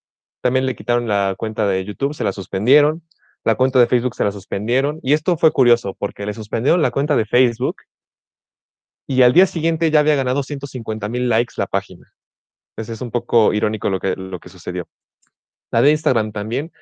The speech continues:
y de hecho, esta mañana, o ayer en, ayer en la noche más bien, eh,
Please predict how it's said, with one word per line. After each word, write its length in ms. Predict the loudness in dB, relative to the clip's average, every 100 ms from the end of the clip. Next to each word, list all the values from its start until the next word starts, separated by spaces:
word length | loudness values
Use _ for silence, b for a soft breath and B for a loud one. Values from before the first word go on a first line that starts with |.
| b b
y 100 | 0
de 120 | 2
hecho, 480 | 2 2 4 4 2 0
esta 280 | 0 2
mañana, 520 | 0 2 0 0 -4 -6 _ _ _ _ _ _ 0
o 140 | 4
ayer 220 | 4 4 2
en, 80 |
ayer 220 | 0 2 2
en 80 |
la 80 | 2
noche 260 | 0 0 -2
más 180 | -4 -4
bien, 220 | -6 -8 _ _ _
eh, 680 | -4 0 0 2 2 2 0